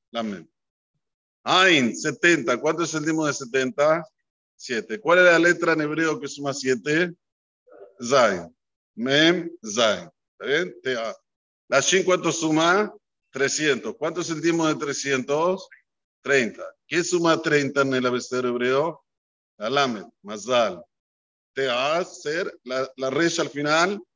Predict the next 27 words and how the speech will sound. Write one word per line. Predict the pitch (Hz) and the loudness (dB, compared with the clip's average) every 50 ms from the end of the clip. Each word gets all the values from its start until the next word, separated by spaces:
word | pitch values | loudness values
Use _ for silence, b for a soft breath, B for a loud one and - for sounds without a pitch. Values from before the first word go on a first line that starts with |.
| _ _ _ _ _ - | _ _ _ _ _ -2
La | 117 127 | -2 0
resh | 135 156 170 160 - | 2 0 0 -2 -2
suma | 147 160 165 175 180 190 202 214 220 208 - - _ _ _ _ _ _ _ _ _ | -6 -6 -4 0 0 2 2 2 0 -4 -10 -18 _ _ _ _ _ _ _ _ _
doscientos. | - 110 127 143 139 - 151 160 165 143 123 110 120 110 - | -10 -4 -4 -4 -4 -2 -2 0 0 0 0 -2 -8 -10 -6
¿Cuánto | - 156 165 170 170 | -6 -6 -4 -6 -8
es | 151 - | -6 -4
el | 165 156 143 143 | -4 -4 -2 0
diezmo | 156 160 156 151 151 147 | 0 0 2 2 2 2
de | 143 139 | 2 2
doscientos? | 135 131 123 - - 127 127 127 120 123 143 151 160 175 - - _ _ _ _ _ _ _ - | 2 0 -2 -2 -2 -2 -2 -2 -2 -2 -2 -2 -2 -2 -4 -8 _ _ _ _ _ _ _ -8
Veinte. | 95 120 110 104 95 - 101 101 | -4 -2 -2 -2 -2 -6 -12 -8
¿Qué | - 151 160 | -4 -4 -4
suma | - - 175 175 165 160 | -2 0 2 4 4 4
veinte | 160 160 160 135 151 | 6 4 4 2 0
en | 147 151 | -2 0
el | 147 | 2
abecedario? | 139 131 120 - 135 127 127 139 151 160 175 185 202 220 240 240 220 _ _ _ _ _ _ _ _ _ _ | 2 2 2 0 -2 2 2 4 4 4 4 4 4 2 0 -2 -6 _ _ _ _ _ _ _ _ _ _
Jaf. | - - 131 120 107 98 - - - | -4 0 2 2 2 0 -2 -6 -4
¿Qué | 165 175 | -4 -4
suma | - - 175 170 170 156 | -4 -4 -4 0 0 0
hasta | 143 - 156 143 | 0 2 0 -2
aquí | 123 131 143 160 175 | -2 -2 -4 -2 -2
en | 180 160 | 0 0
la | 143 123 | -2 -2
palabra? | 110 131 139 147 160 170 185 190 180 190 - _ _ _ | -2 -2 -2 0 0 0 0 0 -2 -4 -10 _ _ _
Mazal | - 117 135 151 156 160 160 151 143 135 127 117 113 139 165 180 196 208 220 214 | -10 -8 -6 -4 -2 0 0 2 2 0 0 -2 -2 -2 0 2 4 4 2 2
Jaf. | 170 - - 165 139 117 - | 0 2 4 4 4 2 0